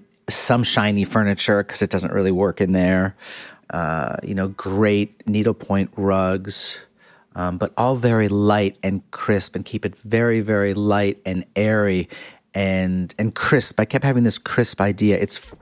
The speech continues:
all windows. It's all these very, very large, large windows looking out into the gardens and, and, and the view. And I, I really wanted to focus on that. There are no drapes anywhere in the house, um, no window coverings,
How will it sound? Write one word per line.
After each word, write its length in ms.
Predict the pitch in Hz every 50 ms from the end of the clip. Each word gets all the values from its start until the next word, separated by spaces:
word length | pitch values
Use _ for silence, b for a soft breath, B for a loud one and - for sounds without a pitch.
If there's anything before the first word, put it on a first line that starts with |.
| - - _
all 360 | - 147 143 143 143 135 123
windows. 440 | 107 110 104 104 98 95 90 90 -
It's 120 | 90 - - -
all 220 | 123 117 117 113
these 180 | 104 95 80 -
very, 540 | - - - - - - 175 156 123 113
very 220 | 104 110 104 101 101
large, 500 | 98 101 101 95 98 92 - 107 104 -
large 240 | 117 107 98 95 107
windows 340 | 98 98 104 104 95 90
looking 160 | 104 101 - 101
out 120 | 104 101
into 120 | 95 92
the 100 | - 104
gardens 480 | 98 - 120 117 113 101 98 95 92 90
and, 320 | - - 113 104 98 98 - - -
and, 200 | - 107 104 -
and 180 | 101 98 95
the 60 | 95 87
view. 320 | - - 107 110 110 104
And 100 | 101 98
I, 120 | 95 98 B B B B B B B B - -
I 60 | 110
really 240 | 113 127 135 135 131
wanted 200 | 117 113 104 95
to 100 | - -
focus 400 | - 104 101 - - 104 - -
on 180 | 90 92 87
that. 300 | 90 92 95 92 - B B B B B B B
There 140 | - 95 95
are 80 | 95 98
no 180 | 101 104 107
drapes 460 | 101 87 - 95 95 92 92 - - - _ -
anywhere 400 | 110 110 110 110 104 101 95 90
in 80 | 90
the 80 | 90 87
house, 500 | 85 87 87 87 92 - - - - - B B B B B B B B _ _
um, 420 | - 101 98 98 98 92 87 90 - -
no 160 | 101 98 98
window 360 | 98 101 98 90 95 - - - _ _ _ _ - - - _
coverings, 720 | - - 95 90 87 90 90 90 85 85 92 92 - -